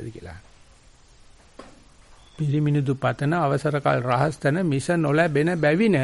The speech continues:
ගෑනු කවුරුද වරද නොබැඳින කියලා හාමුදුරුවෝ කියනවා. ඉතින් හාමුදුරුවොත් ඒ ටික තමයි. සිවුරු දාගෙන හිටියට ඇඳාට තොප්පියක් දාගෙන ලෝගුවක් ඇඳගෙන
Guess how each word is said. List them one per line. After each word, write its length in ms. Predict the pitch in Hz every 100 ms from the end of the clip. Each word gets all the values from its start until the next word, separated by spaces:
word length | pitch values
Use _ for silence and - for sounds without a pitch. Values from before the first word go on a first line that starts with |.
| 175
ගෑනු 340 | 214 180 175 175
කවුරුද 320 | 165 156 165
වරද 260 | 196 165 156
නොබැඳින 460 | 151 151 151 151
කියලා 260 | 147 202 320 - - - -
හාමුදුරුවෝ 540 | 139 165 208 208 139
කියනවා. 240 | 120 127
ඉතින් 160 | 139 156
හාමුදුරුවොත් 560 | 131 143 147 147 165 160
ඒ 100 | 151
ටික 160 | 156
තමයි. 260 | 151 135 - - - - - - - - - - - - - - -
සිවුරු 300 | - 135 131
දාගෙන 220 | 131 135
හිටියට 320 | 135 127 147
ඇඳාට 360 | 160 151 143 147
තොප්පියක් 340 | 147 139 135
දාගෙන 360 | 127 131 147 285 - - -
ලෝගුවක් 400 | - 147 156 151
ඇඳගෙන 340 | 143 139 147